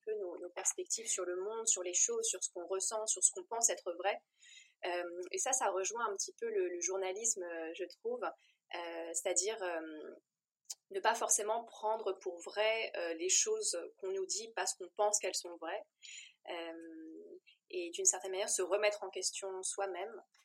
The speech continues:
Ça, je trouve que c'est important, remettre en question nos pensées, euh, ce qu'on pense être vrai, ce qu'on pense être pris pour acquis. Euh, et aussi, euh, penser contre soi-même, apprendre à penser contre soi-même.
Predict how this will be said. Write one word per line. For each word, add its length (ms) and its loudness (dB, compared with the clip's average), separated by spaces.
Ça, 80 -4
je 60 0
trouve 140 -8
que 100 0
c'est 280 6
important, 500 0
remettre 380 2
en 60 -6
question 460 -2
nos 160 -2
pensées, 800 4
euh, 80 -4
ce 120 -6
qu'on 220 -16
pense 300 6
être 240 -8
vrai, 460 -2
ce 120 -8
qu'on 100 -14
pense 340 0
être 160 -6
pris 200 -10
pour 120 -8
acquis. 380 -10
Euh, 300 -4
et 120 4
aussi, 640 4
euh, 200 -6
penser 380 6
contre 300 -6
soi-même, 480 0
apprendre 480 -2
à 160 2
penser 380 2
contre 360 -6
soi-même. 420 -4